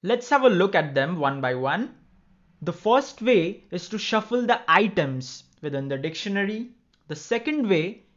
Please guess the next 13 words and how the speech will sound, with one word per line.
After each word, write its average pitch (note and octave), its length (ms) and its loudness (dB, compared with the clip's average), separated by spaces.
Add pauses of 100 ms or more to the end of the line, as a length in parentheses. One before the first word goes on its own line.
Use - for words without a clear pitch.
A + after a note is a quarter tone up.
is E3+ 160 -6
to A#3+ 100 -4
shuffle A#3+ 520 -2
the G3 80 0
keys. G3+ 580 -2 (420)
And D3+ 200 -6
finally, G#3+ 680 2 (140)
you D#3+ 120 -6
can E3+ 240 -6
also G3 520 2
shuffle G#3 480 -2
the E3+ 140 2
values. C3+ 680 -2